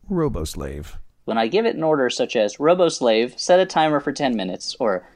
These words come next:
Speaker 2: "Roboslave, put Oreos on the shopping list," I notice my wife quietly appending a "please" to my directive. On the face of it, this is ludicrous. For all that the synthesized voice sounds remarkably human, it is a machine, with no sense of dignity that needs to be taken into account.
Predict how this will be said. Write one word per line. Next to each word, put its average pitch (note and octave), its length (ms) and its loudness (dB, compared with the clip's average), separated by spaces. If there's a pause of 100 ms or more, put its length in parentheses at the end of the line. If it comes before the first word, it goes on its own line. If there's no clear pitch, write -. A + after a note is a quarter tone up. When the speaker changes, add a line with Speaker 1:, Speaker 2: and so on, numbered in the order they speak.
(140)
Speaker 2:
"Roboslave, A2+ 840 0
put A#3 160 0
Oreos E3+ 420 2
on B2 100 -4
the G#2+ 60 -6
shopping C#3+ 380 0
list," F2+ 300 -6 (260)
I - 100 -2
notice G#3 320 0
my F3+ 140 4
wife E3+ 280 2
quietly E3+ 420 2
appending C#3+ 440 -2
a A2+ 180 -2
"please" E3 580 -6
to A2+ 100 -6
my G2 140 -2
directive. F#2 520 -6 (480)
On A#2+ 140 -2
the A#2+ 80 -2
face G3+ 320 0
of F#3+ 60 -6
it, - 180 -2
this D3 160 -4
is C3 140 -8
ludicrous. G#2+ 640 -4 (280)
For D#3 200 2
all F#3+ 160 6
that A3 100 -10
the F3 80 -10
synthesized F3+ 640 0
voice C#3+ 300 0
sounds A#2 320 -2
remarkably A2 560 0
human, B2 320 -2
it - 220 -6
is D3+ 260 2
a A2 60 0
machine, G#2 500 -4 (260)
with A2+ 160 -6
no C3+ 220 4
sense D3 280 -4
of G#2 140 -6
dignity C3 440 0
that F#2 100 -4
needs G2+ 200 -6
to G#2+ 100 -14
be G#2+ 100 -4
taken G#2+ 340 -4
into G#2 240 -8
account. F#2 360 -8